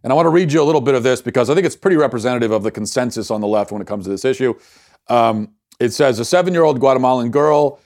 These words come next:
named Jacqueline Ami Rosemary Call McKean died last week in the custody of U S Customs and Border Protection, and the Trump administration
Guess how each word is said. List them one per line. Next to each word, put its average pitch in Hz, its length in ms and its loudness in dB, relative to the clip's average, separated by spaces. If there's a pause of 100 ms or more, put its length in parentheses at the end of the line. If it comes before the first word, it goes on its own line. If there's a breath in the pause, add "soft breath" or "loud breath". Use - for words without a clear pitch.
(120 soft breath)
named 113 220 -4
Jacqueline 135 420 2
Ami 127 260 0
Rosemary 123 540 0
Call 120 320 2
McKean 123 640 -4
died 147 340 2
last 110 300 -2
week 110 260 -2
in 110 60 -2
the 107 100 -4
custody 117 420 -2
of 104 120 -4
U 123 100 2
S 120 120 -2
Customs 113 400 -6
and 104 100 -8
Border 151 200 0
Protection, 127 500 -6 (500 soft breath)
and 131 160 0
the 123 60 -2
Trump 208 240 0
administration 135 680 -2